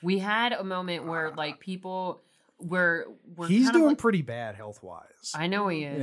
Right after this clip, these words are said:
Speaker 2: Yeah.
Speaker 1: but you never know.
Speaker 2: I'd
Speaker 1: Like, and
Speaker 2: love
Speaker 1: I'm
Speaker 2: it.
Speaker 1: not saying that Cary Elwes was ever doing bad health-wise. My literal favorite celebrity, Cary, you're my favorite man in the entire world, and you would always know this.
Speaker 2: <laughs> Did you
Speaker 1: Anyway.
Speaker 2: watch Psych?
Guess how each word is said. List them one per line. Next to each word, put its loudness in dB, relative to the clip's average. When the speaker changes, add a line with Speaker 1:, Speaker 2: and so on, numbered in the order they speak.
Speaker 2:
Yeah. -6
Speaker 1:
but 0
you -14
never -12
know. -8
Speaker 2:
I'd 2
Speaker 1:
Like, 2
and 4
Speaker 2:
love 10
Speaker 1:
I'm 6
Speaker 2:
it. 4
Speaker 1:
not 0
saying -2
that -4
Cary 2
Elwes 0
was -10
ever -6
doing -8
bad 2
health-wise. -8
My 0
literal -6
favorite -8
celebrity, -10
Cary, -8
you're -12
my -12
favorite -8
man -12
in -14
the -14
entire -6
world, -12
and -16
you -12
would -10
always -4
know -10
this. -16
Speaker 2:
<laughs> -20
Did 4
you 6
Speaker 1:
Anyway. 8
Speaker 2:
watch 6
Psych? -4